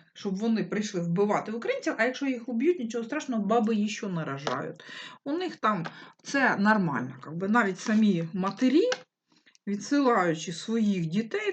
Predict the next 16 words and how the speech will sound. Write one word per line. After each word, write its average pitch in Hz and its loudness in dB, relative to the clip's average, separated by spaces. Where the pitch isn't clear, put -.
туди, 247 0
вон-, 202 4
ну, 214 2
вбивати 214 4
інших 214 6
дітей, 320 2
м, 302 -4
притом 240 2
вони 175 2
висилають 175 0
своїх, 165 -2
як 156 -2
то 160 -10
кажуть, 156 -6
дорослих 226 0
синів 254 0